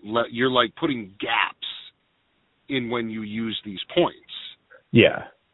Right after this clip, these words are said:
Speaker 2: 'Cause it takes longer to accrue experience.
Speaker 1: Mm-hmm. It's al-, it's more like you're getting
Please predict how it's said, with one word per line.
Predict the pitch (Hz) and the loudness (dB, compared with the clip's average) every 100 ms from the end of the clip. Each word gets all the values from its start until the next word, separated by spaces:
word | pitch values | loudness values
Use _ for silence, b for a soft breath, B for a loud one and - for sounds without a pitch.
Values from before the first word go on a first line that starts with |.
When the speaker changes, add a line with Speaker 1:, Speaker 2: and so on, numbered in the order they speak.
| _ _ _ _ _ _ _ _ - | _ _ _ _ _ _ _ _ 4
Speaker 2:
'Cause | 135 | 8
it | 131 120 123 | 6 6 2
takes | 131 123 - | 2 2 0
longer | 117 110 101 98 | 0 2 0 -2
to | - 101 | -2 -4
accrue | 90 - 101 90 87 80 | -4 -4 -4 -4 -4 -8
experience. | 69 82 - 92 78 65 64 _ _ _ _ _ _ _ _ _ _ _ - | -10 -16 -6 -4 -4 -6 -16 _ _ _ _ _ _ _ _ _ _ _ -6
Speaker 1:
Mm-hmm. | 127 147 175 _ _ _ _ _ _ _ _ _ _ _ _ _ _ _ _ _ _ _ _ _ _ - | -4 -2 -4 _ _ _ _ _ _ _ _ _ _ _ _ _ _ _ _ _ _ _ _ _ _ -8
It's | 127 | 0
al-, | 165 170 170 | 4 4 4
it's | 147 139 | -2 0
more | 151 170 | 2 2
like | 165 151 131 | 2 -2 -4
you're | 135 | -6
getting | 123 135 120 | -2 -2 -4